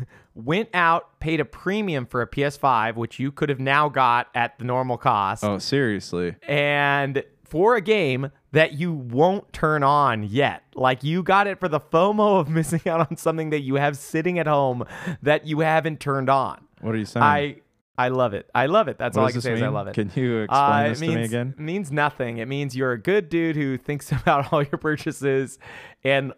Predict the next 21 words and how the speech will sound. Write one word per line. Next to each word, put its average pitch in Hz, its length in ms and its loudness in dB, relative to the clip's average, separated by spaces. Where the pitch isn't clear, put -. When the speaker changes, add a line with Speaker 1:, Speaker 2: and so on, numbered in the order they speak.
Speaker 1:
abides 151 500 2
by 156 180 4
and 131 200 0
lives 165 260 0
by 127 200 2
those 110 200 -4
decisions. 95 600 -10
Um, 131 500 2
Speaker 2:
I 247 100 -2
ju-, 175 160 -6
okay, 110 260 0
I 107 80 0
just 113 120 -6
wanna 131 160 0
make 120 120 -2
sure 113 180 -2
we're 101 80 0
on 95 100 -4
the 95 60 -10
same 82 240 -8
page. 87 340 -10